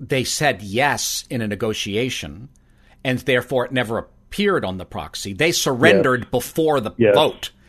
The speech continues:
Speaker 1: Um,
Speaker 2: Yes.
Speaker 1: "What will it take to, for you to get this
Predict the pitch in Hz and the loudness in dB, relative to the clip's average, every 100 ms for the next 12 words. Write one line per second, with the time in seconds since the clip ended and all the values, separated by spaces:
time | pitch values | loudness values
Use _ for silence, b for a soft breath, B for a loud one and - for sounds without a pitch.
0 | b b b b - 113 110 - 180 196 | b b b b 0 2 4 6 6 4
1 | 233 196 196 185 180 165 - - 143 143 | 4 2 2 0 0 -6 -8 -4 -4 -2
2 | 147 139 110 139 135 131 123 | -2 -2 0 -2 0 0 0